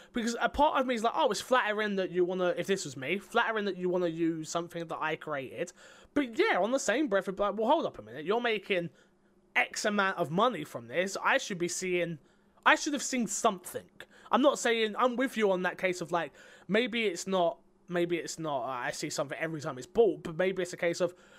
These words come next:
Cool, we want to use the Carlton dance in Fortnite. Here it is. We are going to pay you. You've not asked us. You've not anything, where I'm gonna pay you this amount of money, and whatever we sell it for is our business.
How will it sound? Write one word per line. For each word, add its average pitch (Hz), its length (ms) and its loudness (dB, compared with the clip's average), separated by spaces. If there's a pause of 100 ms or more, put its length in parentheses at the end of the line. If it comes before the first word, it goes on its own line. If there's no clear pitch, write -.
(160)
Cool, 247 240 6
we 233 320 0
want 233 240 0
to 220 100 0
use 190 280 0
the 156 100 -8
Carlton 190 400 2
dance 175 500 -2
in 208 200 0
Fortnite. 110 460 -8 (580)
Here 240 260 2
it 190 180 -4
is. 220 320 -2
We 226 220 2
are 294 120 8
going 262 280 6
to 277 80 -4
pay 208 200 2
you. 196 260 0 (180)
You've 170 200 -4
not 185 200 2
asked 214 340 2
us. 233 200 2
You've 165 160 -8
not 202 180 0
anything, 196 520 -2 (380)
where 247 340 6
I'm 269 180 2
gonna 262 200 4
pay 214 200 0
you 196 360 2 (180)
this 156 400 0
amount 240 280 2
of 220 120 -2
money, 175 460 0 (600)
and 175 480 0 (300)
whatever 208 420 2
we 208 160 0
sell 196 200 0
it 190 120 -2
for 170 320 2
is 160 100 -2
our 165 140 2
business. 131 520 -10